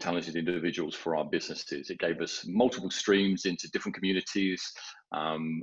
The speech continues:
and, and certainly with regards to the ability to push outbound content to potential employees,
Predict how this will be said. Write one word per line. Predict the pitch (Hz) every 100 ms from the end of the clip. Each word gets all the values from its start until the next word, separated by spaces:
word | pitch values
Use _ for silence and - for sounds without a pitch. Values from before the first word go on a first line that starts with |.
| -
and, | 90
and | 95 90
certainly | - 101 98 90 85
with | 92
regards | 92 82 87 87 82 -
to | - 85
the | 85 82
ability | 80 92 90 - 85 82 -
to | 90 82 - - _
push | 104 95
outbound | 90 90 - 92 87 85 82
content | - 95 90 - 92 85 85 - - _ _ _ -
to | - 117 107 95 87 - _ _ -
potential | - - 107 104 - 92
employees, | 87 85 - 92 90 87 90 85 80 73 76 -